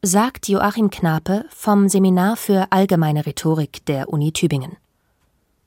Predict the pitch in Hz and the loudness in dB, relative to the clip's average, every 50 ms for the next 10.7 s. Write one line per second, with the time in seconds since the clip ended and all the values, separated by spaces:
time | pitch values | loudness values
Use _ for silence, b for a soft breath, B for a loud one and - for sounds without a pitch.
0 | _ _ _ _ _ _ - 165 156 156 - 160 147 151 165 208 226 - - - | _ _ _ _ _ _ 0 0 0 2 0 0 0 0 0 0 0 -2 -2 0
1 | 196 202 220 220 220 - 175 165 - - 160 165 160 160 160 160 170 170 175 196 | 2 2 2 2 0 0 0 0 2 2 4 4 4 4 2 2 2 0 0 0
2 | 175 175 190 196 - 214 196 175 180 180 175 160 - - 185 180 190 170 156 147 | 2 2 2 2 2 2 2 2 2 2 0 0 -2 0 0 2 2 2 2 0
3 | - 180 175 - - - - - - - - - _ _ - 185 175 165 - - | 0 -2 -2 -2 -4 -6 -6 -6 -10 -16 -18 -20 _ _ -2 -2 0 0 -2 -4
4 | - - 214 226 226 - 214 196 196 175 165 156 151 156 160 190 202 214 220 208 | -2 0 0 0 0 0 -2 0 0 0 0 2 2 2 2 2 2 0 0 0
5 | 233 226 226 233 - - 214 214 214 - - - - - - 220 226 233 233 254 | 0 -2 -2 -2 -2 -2 -2 0 0 -2 -2 -4 -4 -6 -2 0 0 0 2 0
6 | 214 - - - 156 139 - - - 180 _ _ _ _ _ _ _ _ _ _ | 0 0 -2 -2 -2 -4 -4 -8 -14 -16 _ _ _ _ _ _ _ _ _ _
7 | _ _ _ _ _ _ - - - 240 233 233 - - 208 240 262 - 277 240 | _ _ _ _ _ _ -10 -4 0 0 0 0 -2 -4 -2 0 0 0 0 0
8 | - 240 226 - 208 185 - - 156 - 156 160 175 185 185 190 185 - - 170 | 0 0 0 0 0 0 0 0 0 0 0 0 2 2 0 0 -2 -2 -2 -2
9 | 160 - 156 - 147 135 135 135 - - 208 208 202 170 - - - 151 - - | -2 -2 -4 -6 -6 -6 -8 -6 -2 0 2 2 2 0 0 -2 -2 -2 -4 -6
10 | 147 - 151 147 - - - 190 202 196 196 190 180 | -6 -4 -4 -2 0 0 2 2 2 4 4 4 4